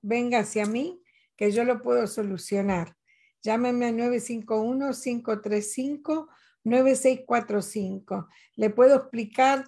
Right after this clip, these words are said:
todos los recursos que hay dentro de la comunidad para poder ayudarlo a resolver cualquier problema que tenga, médico, transportación, pagos de biles. Así que eso es lo que el señor tendría que haber hecho, haber buscado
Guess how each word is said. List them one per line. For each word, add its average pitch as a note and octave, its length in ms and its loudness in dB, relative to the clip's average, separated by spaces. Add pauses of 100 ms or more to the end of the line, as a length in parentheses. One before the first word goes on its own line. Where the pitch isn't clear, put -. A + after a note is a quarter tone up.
todos B3+ 400 4
los G3 160 -2
recursos C4 680 -4
que G#3+ 160 0
hay A3+ 140 0
dentro A#3 380 -4
de G#3+ 120 0
la F#3 180 -2
comunidad F#3 800 -4 (440)
para G3+ 280 -2
poder G#3 260 0
ayudarlo A#3 720 -2
a G3+ 220 -2
resolver G3+ 560 -6
cualquier B3+ 460 -2
problema A#3 480 -2
que G#3 100 -2
tenga, F#3 480 -2 (400)
médico, A#3+ 640 0
transportación, G#3 1040 -4
pagos G3+ 380 0
de G3 100 -4
biles. A3+ 720 -4 (540)
Así G#3 360 -2
que A#3+ 420 2
eso C4 340 4
es C#4 40 0
lo B3+ 140 0
que A3+ 80 -4
el G#3+ 80 -2
señor A3 380 -4
tendría A3+ 320 -2
que G#3+ 80 -4
haber G3+ 220 2
hecho, F#3+ 360 -4
haber G#3+ 300 0
buscado C4 840 -2